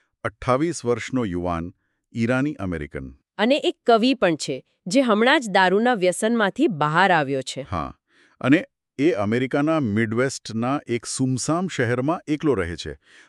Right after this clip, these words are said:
Speaker 1: પણ એના જીવન પર એક પ-, એક ઘટનાનો પડછાયો સતત મંડરાયેલો રહે છે.
Speaker 2: એ ઘટના છે એની માતા રોયાનું મૃત્યુ. અને આ કોઈ સામાન્ય મૃત્યુ નથી.
Speaker 1: ના, જરા પણ નહીં.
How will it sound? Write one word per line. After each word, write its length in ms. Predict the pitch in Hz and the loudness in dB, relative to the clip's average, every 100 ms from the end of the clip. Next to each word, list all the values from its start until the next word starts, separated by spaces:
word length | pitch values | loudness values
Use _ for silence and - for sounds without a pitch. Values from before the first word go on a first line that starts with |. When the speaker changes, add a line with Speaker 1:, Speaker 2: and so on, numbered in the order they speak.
| _ | _
Speaker 1:
પણ 120 | 147 175 | -2 -2
એના 220 | 110 123 147 | 0 0 0
જીવન 360 | 87 110 156 | -2 0 0
પર 220 | - 101 - | -2 -6 -4
એક 120 | 139 _ _ | -8 _ _
પ-, 120 | - _ | -12 _
એક 140 | 143 135 | -4 -2
ઘટનાનો 480 | 104 - 139 151 | -6 -2 -2 -2
પડછાયો 520 | 180 101 101 - 139 180 | -2 -4 -4 -2 -2 -2
સતત 520 | - 127 _ - 113 | -4 -6 _ 0 2
મંડરાયેલો 520 | 98 92 95 92 87 | -2 0 0 0 -2
રહે 240 | 85 76 | -2 -8
છે. 220 | 71 - - _ _ 254 | -12 -16 -20 _ _ 2
Speaker 2:
એ 140 | 349 | 4
ઘટના 440 | 262 220 208 214 | 4 2 2 2
છે 320 | 220 254 277 - | 2 2 2 2
એની 240 | 208 214 | 0 2
માતા 520 | 185 156 143 170 254 - _ _ | 4 2 2 0 -2 -6 _ _
રોયાનું 560 | 185 196 196 175 175 285 | 2 4 6 6 4 4
મૃત્યુ. 480 | 220 170 - 135 - _ _ _ _ _ | 2 0 -4 -8 -8 _ _ _ _ _
અને 160 | 262 359 | 4 4
આ 260 | - 214 | 4 4
કોઈ 240 | 240 320 349 | 4 2 2
સામાન્ય 580 | 214 165 170 190 269 | 2 2 2 2 4
મૃત્યુ 360 | 320 311 - 320 | 4 2 0 2
નથી. 380 | 302 294 247 392 _ - | 2 0 -2 -4 _ -6
Speaker 1:
ના, 200 | 101 78 | -4 -2
જરા 300 | 98 95 98 | -2 0 0
પણ 180 | 92 | -2
નહીં. 280 | 73 65 - | -6 -10 -14